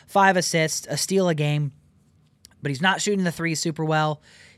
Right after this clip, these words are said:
He is, his effective field goal percentage is high 'cause he's shooting two-point percent at a really good rate.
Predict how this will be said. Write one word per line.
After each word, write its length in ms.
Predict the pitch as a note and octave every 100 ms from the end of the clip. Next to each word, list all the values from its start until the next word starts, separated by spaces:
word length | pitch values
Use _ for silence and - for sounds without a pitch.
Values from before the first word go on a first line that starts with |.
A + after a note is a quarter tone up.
| -
He 260 | E3+ F3
is, 220 | G#3 G#3 -
his 140 | F3
effective 340 | F3+ A#3 A#3 G3
field 140 | G#3+
goal 80 | G3+
percentage 300 | F#3 F#3 E3
is 100 | D#3
high 240 | E3+ E3+
'cause 140 | F3 D#3
he's 100 | D#3
shooting 280 | - D#3+
two-point 360 | D3+ E3 E3+ D#3
percent 360 | D#3+ E3 E3 E3
at 100 | D#3
a 60 | D3+
really 260 | D3 D#3+
good 140 | D#3+ D#3
rate. 320 | E3 F3 F3